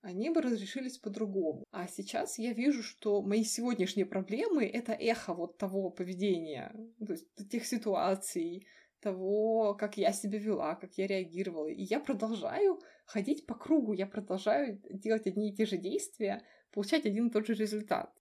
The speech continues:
Очень здорово, когда ты замечаешь эти параллели,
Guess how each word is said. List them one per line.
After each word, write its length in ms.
Очень 340
здорово, 440
когда 360
ты 240
замечаешь 1000
эти 240
параллели, 800